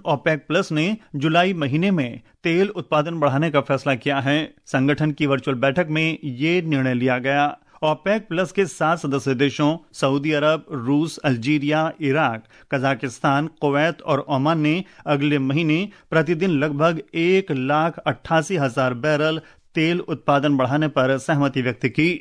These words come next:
पश्चिम एशिया में जारी संघर्ष के कारण वैश्विक तेल आपूर्ति प्रभावित हुई है। ऐसे में ओपेक प्लस का यह फैसला अंतर्राष्ट्रीय बाजार में तेल की उपलब्धता बढ़ाने की दिशा में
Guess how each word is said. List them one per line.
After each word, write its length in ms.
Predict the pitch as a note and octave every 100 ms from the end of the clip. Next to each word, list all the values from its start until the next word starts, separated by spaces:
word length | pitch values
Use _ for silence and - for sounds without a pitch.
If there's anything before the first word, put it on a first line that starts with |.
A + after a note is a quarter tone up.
| - - - -
पश्चिम 320 | F#3 - B3
एशिया 280 | G3 F3 G#3+
में 200 | G#3 A3
जारी 260 | D#3+ D#3 E3
संघर्ष 360 | - D3 D#3+ C#3
के 140 | C3+
कारण 380 | A#2+ C3 C3+ E3 - -
वैश्विक 420 | C#3 D#3+ - G3+ -
तेल 220 | D3+ D3+ D3
आपूर्ति 460 | C3 D3 D3+ E3+
प्रभावित 500 | C#3 B2 B2 B2 A2+
हुई 100 | D3
है। 240 | C#3 D#3+ - - C#3+
ऐसे 280 | D#3 F3+ G3
में 220 | F#3 G3 -
ओपेक 460 | D3 - D#3+ E3 C#3+
प्लस 300 | A#2 D#3 D3
का 100 | C#3
यह 180 | B2+ A#2
फैसला 420 | C3+ C3 C3+ D3+ G3 -
अंतर्राष्ट्रीय 640 | D3+ D#3 E3+ E3 - E3 D#3+
बाजार 440 | C3+ C3+ C3 F#3+ D#3
में 280 | B2+ B2+ - - -
तेल 280 | E3 F#3 E3+
की 220 | F#3 F3+
उपलब्धता 680 | - C3+ C#3+ D3+ D#3 D3 C#3+
बढ़ाने 360 | B2 B2+ C#3+
की 120 | C3 B2+
दिशा 280 | C3 E3
में 260 | D3 D3+